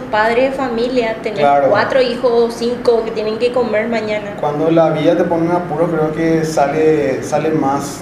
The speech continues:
Speaker 2: tu lado creativo, tu lado más, y sí,
Speaker 1: Y
Speaker 2: tipo,
Speaker 1: sí,
Speaker 2: tu lado
Speaker 1: porque es al
Speaker 2: creativo.
Speaker 1: todo o nada. Es, "Hago esto",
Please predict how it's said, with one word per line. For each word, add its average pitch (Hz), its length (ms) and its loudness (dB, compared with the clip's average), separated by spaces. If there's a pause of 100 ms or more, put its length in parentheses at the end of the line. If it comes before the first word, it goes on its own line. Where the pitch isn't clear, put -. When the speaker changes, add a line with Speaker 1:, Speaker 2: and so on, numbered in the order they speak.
(100)
Speaker 2:
tu 156 80 -4
lado 151 260 2
creativo, 170 840 4
tu 165 160 0
lado 156 340 4
más, 147 720 0
y 185 80 -4
sí, 220 200 -4 (240)
Speaker 1:
Y 233 100 0
Speaker 2:
tipo, - 100 2
Speaker 1:
sí, 190 80 2
Speaker 2:
tu 185 40 4
lado 180 140 8
Speaker 1:
porque 185 160 4
es 190 40 4
al 202 120 2
Speaker 2:
creativo. 185 120 4
Speaker 1:
todo 311 200 6
o 349 60 -2
nada. 202 520 0
Es, 262 160 0
"Hago 240 200 2 (120)
esto", - 340 0